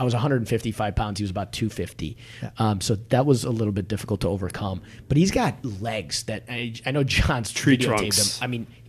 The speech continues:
Speaker 1: it, it kinda like Johnny. Johnny's got these legs. They're
Speaker 2: Yeah.
Speaker 1: like that.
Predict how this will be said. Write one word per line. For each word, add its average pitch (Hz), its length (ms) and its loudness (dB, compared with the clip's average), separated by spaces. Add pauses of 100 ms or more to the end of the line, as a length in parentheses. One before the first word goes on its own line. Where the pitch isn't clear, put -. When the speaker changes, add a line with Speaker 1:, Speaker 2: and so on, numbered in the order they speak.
(100)
Speaker 1:
it, - 240 -12
it 175 140 2
kinda 330 180 6
like 165 160 10
Johnny. 170 280 4
Johnny's 151 320 4
got 127 140 4
these 107 140 -2
legs. 101 280 -6
They're 147 140 8
Speaker 2:
Yeah. 135 60 4
Speaker 1:
like 104 380 -4
that. 117 380 2